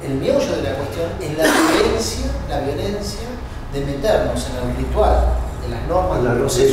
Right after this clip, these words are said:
Speaker 2: ritual,
Speaker 1: penal,
Speaker 2: exacto, exacto.
Speaker 1: este, para, este, eh, para, eh, en una mímica, digamos, eh, y, una, y en una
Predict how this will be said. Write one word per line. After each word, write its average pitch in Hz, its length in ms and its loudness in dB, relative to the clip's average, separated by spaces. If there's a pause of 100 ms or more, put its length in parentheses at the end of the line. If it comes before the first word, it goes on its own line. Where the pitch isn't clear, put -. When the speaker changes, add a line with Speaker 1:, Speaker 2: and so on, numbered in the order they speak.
Speaker 2:
ritual, 120 140 6
Speaker 1:
penal, 139 220 4
Speaker 2:
exacto, 117 440 -2
exacto. - 160 -6
Speaker 1:
este, 151 440 -4
para, 220 580 4
este, 143 580 -4
eh, 131 580 -6 (640)
para, - 480 2
eh, 139 680 -4
en 147 100 -4
una 190 180 0
mímica, 131 500 -2
digamos, 131 360 -6 (220)
eh, 123 140 -10 (100)
y, 120 80 -6
una, 139 140 -6 (180)
y 123 80 -4
en 143 140 -4
una 151 120 -4